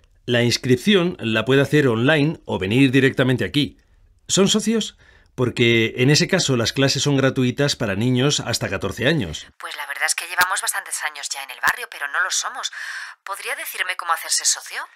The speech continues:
Speaker 1: Si residen en este municipio, no tienen más que traer una foto de cada miembro que desea hacerse socio y un certificado médico. En caso de tener hijos menores de catorce años,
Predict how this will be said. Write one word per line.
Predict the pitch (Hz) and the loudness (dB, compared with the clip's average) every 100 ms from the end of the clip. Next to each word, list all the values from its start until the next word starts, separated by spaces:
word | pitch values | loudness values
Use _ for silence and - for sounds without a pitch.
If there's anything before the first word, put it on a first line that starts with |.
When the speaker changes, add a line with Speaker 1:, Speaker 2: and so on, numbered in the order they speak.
| _ _ _ | _ _ _
Speaker 1:
Si | - 160 | -2 2
residen | 147 151 220 196 98 | 4 2 2 0 0
en | 92 | -4
este | 117 127 | -2 0
municipio, | 135 131 170 113 107 - | 2 0 -2 -2 -6 -2
no | 147 165 | -2 0
tienen | 214 202 | 2 2
más | 196 196 | 2 2
que | 190 | 0
traer | 165 175 | 0 0
una | 175 160 | 0 -2
foto | 190 185 | -2 -4
de | 87 82 | -6 -6
cada | 87 107 | -4 0
miembro | 151 143 120 143 - - | 2 2 0 -2 -4 -10
que | 104 | -6
desea | 82 - 117 101 | -4 -2 0 -2
hacerse | 73 - 92 127 | -4 -6 -4 -2
socio | 175 156 131 143 - - - | 0 0 0 -2 -4 -18 -4
y | 135 | 2
un | 214 208 | 2 2
certificado | 208 170 175 160 180 165 | 0 0 -4 -2 -2 0
médico. | 131 80 71 67 _ _ _ _ _ - | -2 -4 -10 -16 _ _ _ _ _ 0
En | 165 | 0
caso | 139 214 - | 2 2 0
de | 95 85 | -2 -4
tener | 87 110 123 | -2 0 0
hijos | 117 104 92 | -2 -4 -4
menores | 98 127 85 | -2 -2 -2
de | 85 | -6
catorce | - - 117 131 | -8 -4 -2 2
años, | 127 117 123 | 2 2 -2